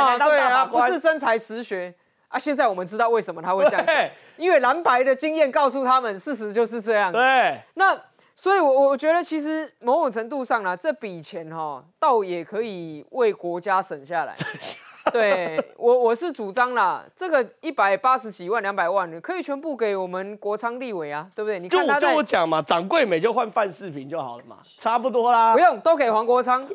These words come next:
Speaker 1: 都给黄国昌。
Speaker 2: 因为你看，在那个宪法法庭上，黄国昌不是叶庆元明明要打，黄国昌说：
Speaker 1: 对。
Speaker 2: “我来，我来。”
Speaker 1: 我来，对。
Speaker 2: 啊，在叶庆元要打，“哦，我来，我来，这个我来，这个我来打，
Speaker 1: 对。
Speaker 2: 这个我来打。”
Speaker 1: 对。
Speaker 2: 对，那，那干嘛呢？你，你请这些干嘛？你就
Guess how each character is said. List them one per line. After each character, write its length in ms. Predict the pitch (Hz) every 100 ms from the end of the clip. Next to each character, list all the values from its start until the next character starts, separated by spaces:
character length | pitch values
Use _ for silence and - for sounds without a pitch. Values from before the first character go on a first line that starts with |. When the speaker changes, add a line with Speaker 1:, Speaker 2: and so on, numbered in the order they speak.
| -
Speaker 1:
都 120 | 269
给 120 | 294 247
黄 180 | 339
国 160 | 226 233
昌。 200 | 240 240
Speaker 2:
因 0 |
为 60 | 226
你 60 | 240
看， 200 | 349 320 - -
在 120 | 349
那 100 | 349
个 120 | 302
宪 140 | 277 320
法 100 | 269
法 200 | 247 214
庭 120 | 240
上， 160 | 285 240
黄 120 | 247
国 160 | 269
昌 180 | 269 285
不 80 | 254
是 260 | 277 269 214 -
叶 160 | 294
庆 160 | 269 294
元 100 | 226
明 100 | 214
明 120 | 226
要 120 | 247
打， 220 | 220 165 190
黄 140 | 196
国 80 | 208
昌 120 | 233
说： 100 | 254
Speaker 1:
对。 80 | -
Speaker 2:
“我 60 | 180
来， 140 | 190
我 120 | 214 165
来。” 140 | 160
Speaker 1:
我 80 | 160
来， 140 | 160
对。 160 | 151 277 254
Speaker 2:
啊， 240 | 262 262
在 140 | 311 311
叶 80 |
庆 120 | 285 294
元 80 |
要 120 | 285 302
打 180 | 240 277
，“哦， 120 | 269
我 80 | 214
来， 80 | 220
我 80 | 220
来， 40 |
这 140 | 190 330
个 60 |
我 100 | 214
来， 100 | 180 - _
这 120 | 359
个 40 | 233
我 80 |
来 140 | 214 139
打， 120 | 147
Speaker 1:
对。 60 | 202
Speaker 2:
这 80 | 285
个 40 |
我 60 | 196
来 100 | 190
打。” 180 | 180 151 _
Speaker 1:
对。 220 | 196 156 117
Speaker 2:
对， 180 | 415 - _ _
那， 160 | 415 370 294
那 120 | 392
干 160 | 392 339
嘛 160 | 285
呢？ 140 | 349 320
你， 100 | 320
你 260 | 302 339
请 200 | 349 269
这 100 | 330
些 140 | 349 339
干 120 | 311
嘛？ 140 | 247
你 300 | 247 294 269
就 220 | 381 320